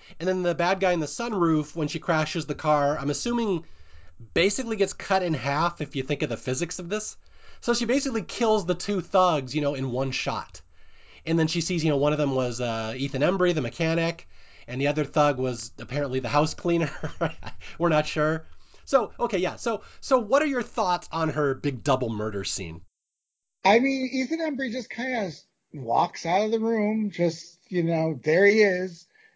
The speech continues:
Speaker 2: Um, and it's just so convenient that she hits one and, you know,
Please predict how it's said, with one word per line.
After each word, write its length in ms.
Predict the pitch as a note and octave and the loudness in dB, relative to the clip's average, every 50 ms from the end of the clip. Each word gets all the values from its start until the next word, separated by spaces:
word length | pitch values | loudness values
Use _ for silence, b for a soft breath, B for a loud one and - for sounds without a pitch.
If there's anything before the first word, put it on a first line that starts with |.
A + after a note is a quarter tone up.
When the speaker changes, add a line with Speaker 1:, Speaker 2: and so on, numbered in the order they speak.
| b b - | b b -6
Speaker 2:
Um, 420 | - F3 E3+ E3+ E3+ D#3+ E3 D#3+ - _ _ _ | -4 -2 0 0 0 0 -2 -4 -6 _ _ _
and 320 | F3+ F3+ E3+ D#3+ D#3+ D3 - _ _ _ _ _ _ _ | -2 -2 0 -2 -4 -6 -8 _ _ _ _ _ _ _
it's 260 | - F#3 E3+ - - | -2 -2 -2 -2 0
just 280 | - G#3+ F#3+ - - - | 2 2 2 2 2 6
so 180 | - A3+ A3 A3 | 6 8 8 6
convenient 580 | A3 - G3+ F#3 E3 F#3+ G#3 G#3+ G3 E3+ - - | 4 2 0 0 2 2 2 2 2 0 -2 -4
that 100 | D3+ - | -8 -10
she 180 | - - E3 | -4 -4 -2
hits 300 | C3+ B2 G#3 A3 - - | 4 4 4 4 4 -2
one 420 | F3 F#3 E3+ D#3 D#3 D#3 D#3+ E3 b b b b b b b b - | 0 2 4 4 4 2 2 0 b b b b b b b b -6
and, 480 | - E3+ D#3+ D#3 D3 D3+ D3 D3+ D#3+ - | -2 0 0 2 2 2 0 -2 -4 -4
you 140 | - E3 D#3+ | -2 0 2
know, 180 | C#3+ C#3 C3+ | 2 2 0